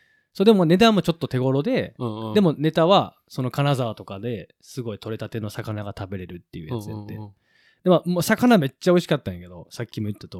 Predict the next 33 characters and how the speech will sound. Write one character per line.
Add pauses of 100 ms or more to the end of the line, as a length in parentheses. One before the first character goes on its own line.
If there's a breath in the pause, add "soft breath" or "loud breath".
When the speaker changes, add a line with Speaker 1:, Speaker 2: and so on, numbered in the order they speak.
Speaker 1:
り。
Speaker 2:
う
ん。 (200)
Speaker 1:
で、
何
気
な
く、 (280)
な
ん
か
九
百
円
と
か
七
百
円
ぐ
ら
い
で
さ、
日
本
酒
が、 (880)
セ
レ
ク
ト
で